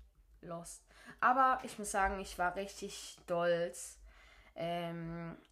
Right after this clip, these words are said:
als ich meine erste Folge hochgeladen habe. Oh, das weckt Erinnerungen, ne? Oh, ich habe mich so gefreut, als sie die ersten Wiedergaben bekamen. Oh, ich fand das so nice.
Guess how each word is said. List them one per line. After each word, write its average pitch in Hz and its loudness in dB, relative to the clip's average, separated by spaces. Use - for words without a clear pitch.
als 175 -8
ich - -14
meine 170 -6
erste 175 -6
Folge 170 -8
hochgeladen 170 -6
habe. 160 -4
Oh, 156 0
das 170 -6
weckt 160 -12
Erinnerungen, 165 -6
ne? 165 -8
Oh, 160 0
ich 165 -4
habe 165 -4
mich 170 -10
so 190 -10
gefreut, 180 -6
als 165 -8
sie 165 -8
die 160 -8
ersten 170 -6
Wiedergaben 156 -4
bekamen. 160 -10
Oh, 165 -6
ich 160 -6
fand 160 -12
das - -16
so 170 -20
nice. 160 -12